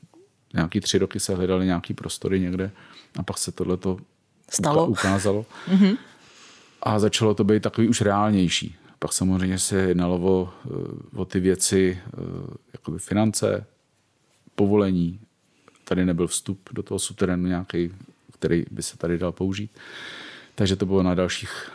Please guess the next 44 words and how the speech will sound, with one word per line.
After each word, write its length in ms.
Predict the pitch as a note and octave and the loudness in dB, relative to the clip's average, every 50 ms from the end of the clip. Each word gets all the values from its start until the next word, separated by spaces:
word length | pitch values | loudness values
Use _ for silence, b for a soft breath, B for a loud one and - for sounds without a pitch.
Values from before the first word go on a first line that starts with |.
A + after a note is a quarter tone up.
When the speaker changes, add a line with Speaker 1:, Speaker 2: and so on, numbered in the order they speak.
| - - | -4 0
Speaker 1:
věcech 380 | F#2+ F#2 - - G2 F2+ - - | 0 0 2 0 -2 -4 -4 -6
jakoby 280 | F#2 F2 - F2 F2+ F2 | -10 -10 -8 -6 -6 -6
společných. 640 | - - - G2 G2 G2 - - G#2+ G2 F#2+ G2 - - _ B B B B B B B B B B | -6 -4 -2 -2 -2 -2 -2 -2 -2 -2 -2 -4 -8 -14 _ B B B B B B B B B B
No 120 | G2+ G2+ G#2 | 2 2 2
a 40 | G2+ | 2
pak 140 | - G2+ - - - - - - - - - | -2 -6 -8 -10 -14 -16 -16 -18 -16 -12 -8
až 180 | - - - | -6 -6 -4
do 120 | - G2+ G2 | -2 -4 -4
těch 180 | - G2+ G2+ | -4 -6 -8
projektů 460 | - - G#2 F#2+ F#2 - - - A2 G#2 | -2 0 0 0 0 -2 -4 -8 -6 -6
a 40 | |
stavebního 400 | G2+ - - G2+ F#2 G2+ G#2 G2 | -6 -6 -6 -4 -2 -2 -2 -2
povolení 560 | G2 G2+ G2+ G2+ G2+ G2 G2 G2+ G#2+ A2 G#2+ G2+ | -4 -6 -10 -8 -8 -6 -6 -6 -6 -6 -6 -6
a 60 | G2+ | -6
otevřít 420 | G2+ G2+ F#2+ - G#2 G#2 G2 F2+ | -8 -8 -8 -8 -8 -8 -10 -12
to. 120 | - - F2 - _ _ _ _ B B B B B B B B B | -14 -18 -20 -20 _ _ _ _ B B B B B B B B B
Speaker 2:
A 320 | - E3 E3 E3 - - E3 E3 | 0 2 2 2 0 -2 -2 0
byl 120 | E3+ F3 | 2 2
jsi 140 | - - F3+ | 2 2 0
v 40 | - | -2
tom 200 | - F#3+ F#3+ F#3+ | 0 2 4 4
s 60 | F3 | 4
manželkou, 560 | E3+ D#3+ D3+ D3+ D3+ E3+ E3+ E3 - - E3 | 4 2 2 2 0 0 -2 -2 -2 0 0
jako 220 | E3 D#3+ - - | 0 0 0 -4
že 100 | E3 E3 | -4 -4
jste 200 | D#3+ - - E3+ | -4 -4 -4 -4
na 160 | E3 E3 D#3+ D#3 | -4 -4 -4 -4
začátku 480 | D#3+ D#3 - - D#3 D3+ - - E3+ | -4 -4 -4 -6 -6 -6 -6 -8 -8
prostě 340 | D#3+ - F3 - - - F3+ | -6 -6 -6 -4 -2 -2 0
vy 140 | E3 D#3+ E3+ | 0 0 -2
dva 220 | D#3 D3+ D3+ D#3 | -2 0 0 0
věděli, 420 | D#3 D3+ D3+ D3 C#3+ C#3+ C#3 D3+ D#3+ | 2 2 2 2 2 2 0 0 -2
že 80 | E3 | -2
do 120 | D3 D3 C#3+ | -4 -4 -4
toho 200 | D#3 D#3 D#3 D3+ | -4 -6 -8 -6
chcete 360 | C3+ - - D#3 - D#3+ D3 | -6 -6 -6 -4 -2 0 0
jít, 260 | C3+ C3+ E3 F3+ - | 0 0 -2 -4 -4
anebo 240 | - F3+ F3+ F3 D#3+ | -2 -2 -2 -2 -2
jsi 160 | D3 - E3+ | -4 -4 -4
měl 120 | E3 D3 | -6 -6
nějaký 320 | D3+ D3 C#3+ C#3+ - - - | -6 -8 -8 -10 -12 -14 -12
investory 560 | D3 D3 C3 C#3 C#3+ - - - C3 C#3 C#3+ | -10 -10 -8 -8 -8 -8 -8 -8 -8 -8 -8
nebo 200 | C#3 C#3 C3+ C#3+ | -10 -10 -10 -10
další, 380 | C#3+ C3+ B2 C#3+ - - D#3 | -10 -6 -4 -2 -2 -2 -4